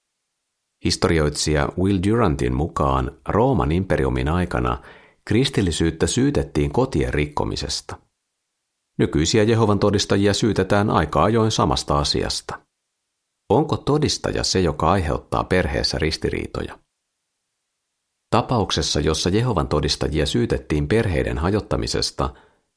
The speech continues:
Euroopan ihmisoikeustuomioistuin totesi ratkaisussaan,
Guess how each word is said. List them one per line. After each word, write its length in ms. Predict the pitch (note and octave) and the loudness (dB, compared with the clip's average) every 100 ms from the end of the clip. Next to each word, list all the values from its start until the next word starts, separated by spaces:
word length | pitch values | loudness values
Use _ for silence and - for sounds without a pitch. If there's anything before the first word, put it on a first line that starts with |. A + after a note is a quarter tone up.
| _ | _
Euroopan 520 | A2+ D3 F#2+ D2+ D2+ | 0 4 2 2 2
ihmisoikeustuomioistuin 1400 | A2+ A2+ D#2+ C#2 B1+ B1 B1 - F#2 D2 A#1+ C2+ - C#2 C#2 | 0 -2 -2 0 0 -2 -4 0 0 0 -2 -2 -2 -2 -2
totesi 340 | G2 F2 D2+ | -2 0 0
ratkaisussaan, 920 | F2 F#2 - A#1+ - - - A#1 G#2+ | -2 -2 -2 -2 -4 -8 -4 -4 -4